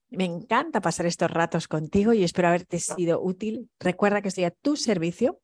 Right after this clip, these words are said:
y que si quieres saber un poquito más de estas cosas, pues lógicamente me encantará, me encantará y me harás muy feliz si me lees en el libro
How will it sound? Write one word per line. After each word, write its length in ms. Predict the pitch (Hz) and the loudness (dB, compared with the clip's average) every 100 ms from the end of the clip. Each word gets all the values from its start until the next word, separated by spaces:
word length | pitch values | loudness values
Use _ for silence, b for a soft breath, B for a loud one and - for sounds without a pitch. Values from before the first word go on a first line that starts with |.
| _ B B B - | _ B B B -2
y 200 | 220 214 | 0 2
que 180 | 185 | 2
si 200 | 190 202 | 2 -2
quieres 300 | 175 339 427 | 0 2 2
saber 200 | - 247 | 4 2
un 80 | 226 | 2
poquito 360 | 220 190 202 170 | 0 -4 0 0
más 400 | 165 196 320 320 | -2 -4 -6 -4
de 80 | 247 | -4
estas 280 | - 160 | -2 -6
cosas, 580 | - 147 - 156 285 - B B B B - | -6 -8 -4 -2 -2 -4 B B B B -6
pues 200 | 160 160 | -4 2
lógicamente 1120 | 160 - - 185 190 220 220 220 196 180 160 | 0 0 0 0 0 -4 0 0 2 2 2
me 80 | 165 | 0
encantará, 680 | 165 160 196 240 240 170 175 | -4 -2 2 2 2 0 0
me 180 | 196 214 | 0 0
encantará 560 | 214 202 254 277 185 | 0 0 0 2 2
y 40 | 190 | 2
me 120 | 180 | 2
harás 520 | 160 190 208 - - - _ - | 0 0 -2 -8 -14 -20 _ -4
muy 400 | 202 226 262 277 | 0 2 2 2
feliz 460 | 208 175 190 226 - | 0 0 -2 -4 -10
si 260 | - - 190 | -12 -4 0
me 160 | 165 | 0
lees 480 | 151 175 226 247 - B B B _ | 2 2 0 -4 -8 B B B _
en 140 | 160 | -4
el 100 | 156 | 0
libro 320 | 151 180 202 | 0 2 0